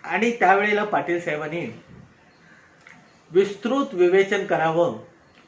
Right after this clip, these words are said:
असं आपल्याबद्दल सगळी माहिती स्वतःहून सांगायला सुरुवात केली. पहिल्या दोन वेळेला मला माझ्या मनातला प्रश्न त्यांना विचारावा लागत होता, पण यावेळेला मात्र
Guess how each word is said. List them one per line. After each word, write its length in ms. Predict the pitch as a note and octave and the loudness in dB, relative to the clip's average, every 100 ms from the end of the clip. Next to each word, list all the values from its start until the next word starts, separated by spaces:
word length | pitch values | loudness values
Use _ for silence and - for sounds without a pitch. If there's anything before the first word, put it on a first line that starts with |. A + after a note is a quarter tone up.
| _ - | _ -12
असं 200 | D#3 A3 | 0 2
आपल्याबद्दल 800 | E3+ F#3 F#3 F3 E3+ F3+ F3 B2+ - _ - | 2 0 0 0 0 0 0 0 -8 _ -8
सगळी 240 | D#3+ F3+ | -2 0
माहिती 440 | G3 D#3 D#3 G3 G3+ | -2 -4 -4 -4 -4
स्वतःहून 440 | D#3+ E3 D#3+ G3 | -4 -4 -4 -6
सांगायला 380 | F3+ D3 D#3 E3+ | -4 -6 -4 -6
सुरुवात 320 | - C3+ B2+ - A#2 | -6 -8 -8 -10 -14
केली. 220 | G#2+ A2 _ _ _ _ _ _ _ | -14 -20 _ _ _ _ _ _ _
पहिल्या 320 | D#3+ F#3 G#3+ | -4 2 2
दोन 240 | F#3+ F3 G#3+ | 4 4 4
वेळेला 500 | F#3+ F3+ F3+ E3+ B2+ - _ _ _ _ _ _ _ - | 4 4 2 0 -4 -12 _ _ _ _ _ _ _ -10
मला 300 | D3 F3 G#3+ | -4 0 2
माझ्या 380 | F3 D3+ F3+ G#3+ | 0 -2 -2 0
मनातला 500 | F#3 E3+ F3+ F#3+ G3+ | 0 0 0 -2 -4
प्रश्न 480 | - - - G3+ | -4 -10 -6 -4
त्यांना 260 | G3 G3 G3+ | -2 0 0
विचारावा 520 | D3 C#3 G3 G#3+ G#3 | -2 4 6 8 8
लागत 280 | F#3 E3+ E3 | 6 4 2
होता, 360 | D#3 D#3+ C3 - _ _ _ _ _ _ _ _ G#3 | 0 0 -2 -6 _ _ _ _ _ _ _ _ -6
पण 120 | A#3+ | 0
यावेळेला 500 | G#3+ G3+ A3 A#3+ B3 | 4 6 6 4 2
मात्र 260 | A3+ - | 2 -2